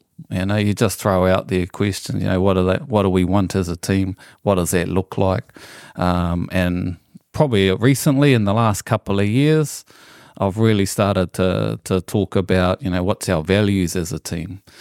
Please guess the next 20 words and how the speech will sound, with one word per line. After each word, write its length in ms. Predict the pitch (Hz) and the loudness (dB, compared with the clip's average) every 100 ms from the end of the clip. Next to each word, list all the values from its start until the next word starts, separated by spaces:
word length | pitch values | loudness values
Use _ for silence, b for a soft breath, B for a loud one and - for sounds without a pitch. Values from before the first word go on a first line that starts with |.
| B - | B -2
What 140 | 104 | 0
are 60 | 104 | 2
we 140 | 95 | 2
gonna 260 | 92 87 82 | 0 -2 0
value? 500 | 90 95 92 82 87 - | 0 2 0 -6 -10 -10
And, 260 | 87 87 | -8 -8
and, 220 | 95 90 85 | -6 -8 -8
and 200 | 87 - | -8 -2
how 220 | 117 113 | 0 0
might 260 | 104 98 | 0 -2
we 140 | 98 90 | -2 -2
go 240 | 104 92 | 0 0
about 500 | 87 82 90 87 - _ _ - | 0 0 0 -2 -6 _ _ -8
kinda 240 | 90 80 | -6 -4
showing 540 | - 107 113 107 92 | -2 0 2 0 -2
that, 200 | 85 85 - _ | -4 -6 -10 _
that 200 | 90 76 | -8 -6
value 400 | 98 85 82 80 | -6 -6 -6 -10
for 240 | - - | -10 -8
us? 480 | 87 78 - - - | -6 -6 -10 -12 -14